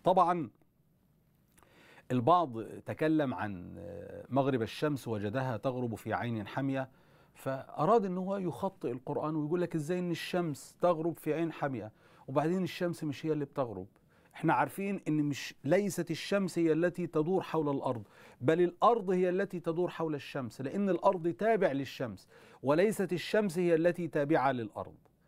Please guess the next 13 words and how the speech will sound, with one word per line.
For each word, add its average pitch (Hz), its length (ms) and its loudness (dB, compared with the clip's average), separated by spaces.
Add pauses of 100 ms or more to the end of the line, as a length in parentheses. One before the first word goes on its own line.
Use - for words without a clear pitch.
(360)
هذا 220 260 4
المصطلح 160 640 -2
الذي 120 340 -6
ذكره 117 420 -4
القرآن 117 400 -8
الكريم، 110 460 -6
مسألة 120 440 -6
ال-، 90 280 -12
المشرق 104 640 -10
ومسألة 95 540 -10
المغرب، 127 460 -4 (500)
المصطلح 175 580 -2
القريب 143 760 -4